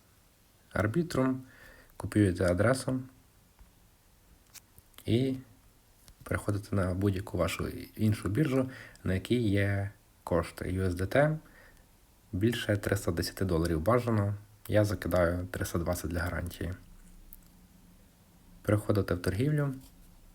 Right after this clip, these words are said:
вибираєте ефіріум і купуєте на триста п'ятнадцять, триста двадцять доларів.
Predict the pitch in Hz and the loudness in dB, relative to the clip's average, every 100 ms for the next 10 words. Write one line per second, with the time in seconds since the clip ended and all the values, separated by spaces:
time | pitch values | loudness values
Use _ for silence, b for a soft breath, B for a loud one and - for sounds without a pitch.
0 | - - - - - - - - - - | -20 -20 -20 -20 -20 -20 -20 -20 -16 -6
1 | 98 92 95 87 - 90 90 98 - 101 | -4 -2 -2 -2 -4 -6 -6 -6 -6 -4
2 | - 131 135 123 - - - - - - | 0 0 -2 -8 -12 -20 -20 -20 -20 -20
3 | - - - - - - - - - - | -20 -20 -20 -20 -20 -20 -20 -20 -20 -20
4 | - - - - - - - _ - - | -20 -20 -20 -20 -20 -20 -20 _ -20 -14
5 | - 120 127 127 117 - - - - 104 | -4 0 0 0 -4 -12 -12 -6 0 4
6 | 107 - 92 95 - 85 95 107 - - | 4 2 -4 -4 -4 -2 0 -2 -10 -20
7 | - - 101 - - - 107 - - - | -6 -2 0 0 0 2 2 0 -2 -2
8 | - 85 95 - 80 80 82 | -2 -2 0 -2 -2 -4 -4